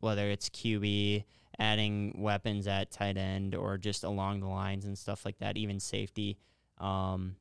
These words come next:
they have a lot of holes that they need to fill, but I think being able to block, they, they kind of addressed, at least for the short term, um, at Q B with,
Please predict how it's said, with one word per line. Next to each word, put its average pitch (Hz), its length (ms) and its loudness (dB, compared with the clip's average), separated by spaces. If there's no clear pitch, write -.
they 110 80 -2
have 101 140 2
a - 40 0
lot 101 160 2
of 98 120 0
holes 101 220 0
that 107 160 0
they 107 100 0
need 104 180 0
to 104 60 -2
fill, 101 240 0
but 98 140 0
I 101 100 2
think 101 340 -4
being 117 200 4
able 107 240 4
to 107 380 0
block, 101 400 2
they, 110 260 2
they 113 140 0
kind 139 320 0
of 135 100 2
addressed, 113 480 2
at 98 140 0
least 107 240 -2
for 104 100 0
the 101 80 -2
short - 400 -4
term, 113 400 -2
um, 98 680 2
at 110 180 0
Q 113 220 0
B 107 200 4
with, 101 300 2